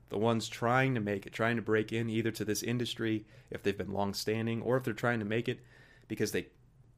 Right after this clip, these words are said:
pull together all their, their, their life savings and this is their big shot to try to get somebody to notice them.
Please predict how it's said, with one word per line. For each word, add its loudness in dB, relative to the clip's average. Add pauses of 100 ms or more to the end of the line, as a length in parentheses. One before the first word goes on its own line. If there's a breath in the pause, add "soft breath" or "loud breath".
(220)
pull 6
together 4
all 6
their, 4
their, 0
their -2
life 2
savings 2
and -4
this -2
is -10
their 0
big -2
shot 0
to -8
try 2
to 0
get -4
somebody -2
to -4
notice -2
them. -12